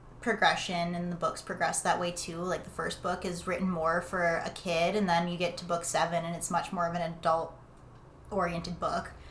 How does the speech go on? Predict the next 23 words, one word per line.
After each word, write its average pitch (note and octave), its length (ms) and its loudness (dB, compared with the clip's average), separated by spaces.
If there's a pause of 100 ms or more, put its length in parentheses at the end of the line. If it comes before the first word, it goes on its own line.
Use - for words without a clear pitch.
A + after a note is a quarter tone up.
(640)
And, F#3 640 2 (400)
yeah, A#3+ 240 10
I G#3+ 40 10
think A#3 300 0
that's A#3+ 220 2
a - 20 -2
good G#3 180 0
point. F#3+ 300 -2
Like, F3+ 200 -4 (880)
the G3 100 0
timing F#3+ 380 0
with F3+ 160 -4
Korra F3 400 4
was E3+ 180 0
just, - 580 -6 (400)
they G#3+ 60 -8
were F#3+ 80 0
like, G3 120 0
"Hey, C#4+ 240 4
let's G#3+ 200 6
do B3 140 2
this B3+ 180 4
now." G#3 500 10